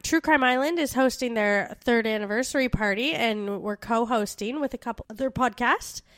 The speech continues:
So we're gonna have True Crime Island,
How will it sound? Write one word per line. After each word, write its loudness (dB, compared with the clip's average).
So 2
we're -2
gonna 2
have 2
True 2
Crime 2
Island, 4